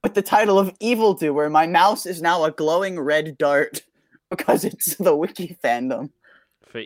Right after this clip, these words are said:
Speaker 2: Evil Doers.
Speaker 1: Yeah, for Evil Doers.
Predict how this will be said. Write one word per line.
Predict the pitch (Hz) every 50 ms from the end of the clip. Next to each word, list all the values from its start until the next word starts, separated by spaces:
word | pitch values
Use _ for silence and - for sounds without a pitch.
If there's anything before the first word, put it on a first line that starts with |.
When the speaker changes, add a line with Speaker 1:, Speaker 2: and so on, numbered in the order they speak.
| - -
Speaker 2:
Evil | 117 117 120 113 110 98 95
Doers. | 85 85 92 92 90 90 90 90 92 90 _ _ _ _ _ _ _ _ _ _ _ _ _ _ _ _ _ _ _ _ _ -
Speaker 1:
Yeah, | - 120 135 175 185 151 131 127 123 127 139 - - _ _ _ -
for | - 147 143 - -
Evil | 131 147 147 147 143 139 147 131
Doers. | - 156 160 156 135 139 135 151 143 139